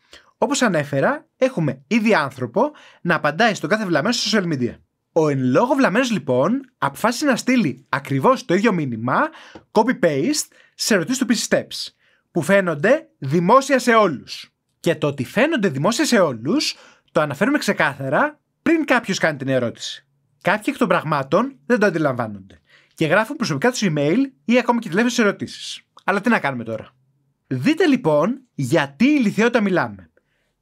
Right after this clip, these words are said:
Στο μυαλό αυτού του ανθρώπου δείχνουν τον αριθμό μιας κάρτας στο ίντερνετ, που εκείνος νομίζει πως είναι ενεργή. Η πρώτη λύση που σκέφτεται είναι να μας κλέψει για να το επιβεβαιώσει. Η δεύτερη λύση που σκέφτεται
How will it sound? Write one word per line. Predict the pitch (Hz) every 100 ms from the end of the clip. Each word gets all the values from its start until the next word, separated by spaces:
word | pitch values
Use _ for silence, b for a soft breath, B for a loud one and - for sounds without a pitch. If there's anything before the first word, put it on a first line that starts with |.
| _
Στο | - - 170
μυαλό | 160 147 208 294 - _ -
αυτού | 123 - 285
του | 294
ανθρώπου | 214 180 151 - 135 254 269 B B B
δείχνουν | 156 269 302
τον | 294
αριθμό | 196 147 202 247
μιας | 269 240
κάρτας | 254 262
στο | 254
ίντερνετ, | 202 139 107 98 - - b b b
που | -
εκείνος | 151 285 285
νομίζει | 254 175 165 175 320
πως | 269
είναι | 277
ενεργή. | 277 226 165 120 - _ _ _
Η | - 135
πρώτη | - 196 277
λύση | 320 311
που | 285
σκέφτεται | 269 202 175 123 120 202 277 b b b
είναι | 233
να | 277
μας | 226 -
κλέψει | 160 135 139 277 311 -
για | 262
να |
το | 254 214
επιβεβαιώσει. | 220 208 208 - - - _ _ b b b b
Η | 143 135
δεύτερη | 139 240 262 320
λύση | 277
που | 302
σκέφτεται | - 180 143 117 151 226